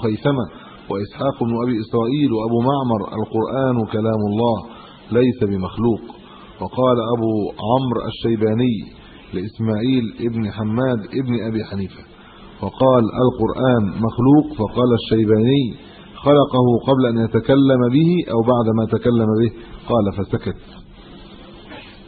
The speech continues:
لأنه لا يثبت أنه تكلم به أصلًا. وقال حسن بن موسى الأشيب أو الأشيب: "أعوذ بالله السميع العليم من الشيطان الرجيم، بسم الله الرحمن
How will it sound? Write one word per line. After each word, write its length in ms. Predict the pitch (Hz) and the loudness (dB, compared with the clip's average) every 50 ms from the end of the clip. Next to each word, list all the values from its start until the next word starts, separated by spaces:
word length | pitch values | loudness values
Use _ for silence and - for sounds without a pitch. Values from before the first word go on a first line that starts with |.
| - - - - - - - - - - - - - - - - 107 - - 98 | -20 -20 -20 -20 -20 -20 -20 -20 -20 -20 -20 -20 -20 -16 -14 -14 -12 -12 -8 -6
لأنه 360 | 110 117 120 120 120 120 117 | -4 0 0 2 4 4 4
لا 80 | 113 120 147 | 6 6 6
يثبت 220 | 165 135 135 127 135 | 6 4 2 0 0
أنه 220 | 123 131 139 139 | 0 0 0 0
تكلم 400 | 123 135 123 127 139 139 135 131 127 135 | 0 0 0 0 0 0 2 0 0 0
به 100 | 135 131 113 135 | 0 0 0 -2
أصلًا. 380 | 131 - 104 95 87 - 90 101 | -6 -6 -8 -8 -8 -8 -8 -8
وقال 260 | - - 127 131 123 110 | -4 0 0 2 2 0
حسن 260 | - 139 139 - 135 123 117 117 | 0 -4 -4 0 0 0 2 2
بن 60 | 110 113 120 139 | 0 0 2 0
موسى 180 | 139 117 127 | 0 0 0
الأشيب 540 | 107 - - - - - 120 123 117 95 80 - - - - - - - - - - - - - - - - - - - - - 90 - - - - - - 95 | -4 -4 -6 -6 -2 0 2 2 2 0 -2 -6 -12 -14 -8 -8 -6 -6 -8 -10 -12 -14 -14 -14 -16 -20 -20 -20 -20 -18 -14 -12 -12 -12 -12 -12 -12 -12 -10 -8
أو 60 | 92 90 - | -8 -6 -4
الأشيب: 380 | - 120 117 - 113 101 85 - - - - - - - | -4 -4 -4 -2 -2 -2 -4 -4 -10 -12 -14 -12 -8 -4
"أعوذ 260 | 104 113 135 139 131 120 | 0 4 4 6 6 6
بالله 240 | 117 117 117 123 127 | 4 4 4 6 4
السميع 480 | 123 113 - - - 113 113 123 127 120 | 4 4 2 0 0 0 2 2 2 0
العليم 320 | 110 107 110 117 120 120 | 0 0 0 2 2 2
من 100 | 117 110 | 2 2
الشيطان 460 | 107 107 - - 104 98 - 120 120 117 110 | 0 -2 0 -2 -2 0 0 2 2 2 2
الرجيم، 380 | 104 104 104 113 123 127 113 98 82 - - - - - - - - - 98 | 2 2 2 2 2 2 2 0 -2 -6 -10 -10 -10 -10 -12 -14 -8 -2 -2
بسم 220 | 117 110 - 123 120 117 113 | -2 0 0 0 2 2 4
الله 260 | 113 120 127 127 120 117 107 | 4 4 4 6 4 4 2
الرحمن 460 | 104 104 98 - 110 117 117 117 | 0 0 -2 -2 0 0 2 2